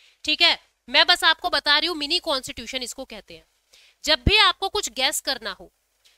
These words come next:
तो जितनी चीजें लागू हुई है उसमें से मैक्सिमम चीजें फ़ोर्टी सेकंड अमेंडमेंट एक्ट नाइनटीन सेवेंटी सिक्स से लागू हुई है और जितनी चीजें रिपील हुई है उसमें से एटी फ़ाइव परसेंट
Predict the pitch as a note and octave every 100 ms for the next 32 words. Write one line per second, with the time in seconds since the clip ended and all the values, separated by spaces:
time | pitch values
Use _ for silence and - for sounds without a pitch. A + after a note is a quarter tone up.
0 | - F#4 C4+ D4+ F4 A4+ G4 F4+ G#4 E4+
1 | C4 C4 D#4+ F#4+ E4+ D4+ C4+ A#3 - D4
2 | D#4+ F4 F#4 C4+ B3 - G4 G#4 G4+ D#4
3 | A#3+ C#4 D4 C4 D4 - - F4 D4 B3
4 | A#3 A3 C4+ B3+ A3 G#3+ C4+ C#4 A#3 G#3+
5 | A#3 A3 - B3+ G3 F#3 G#3+ G3 F3+ D#3+
6 | _ _ _ _ - _ D#4 B3+ C#4+ E4+
7 | A4 F#4+ F#4 G#4+ E4+ - E4+ G#4 E4+ E4
8 | D4+ D4 D#4 D#4 E4 F4+ G4 E4+ - F#4+
9 | F#4 - D#4 G4+ F#4 E4 E4+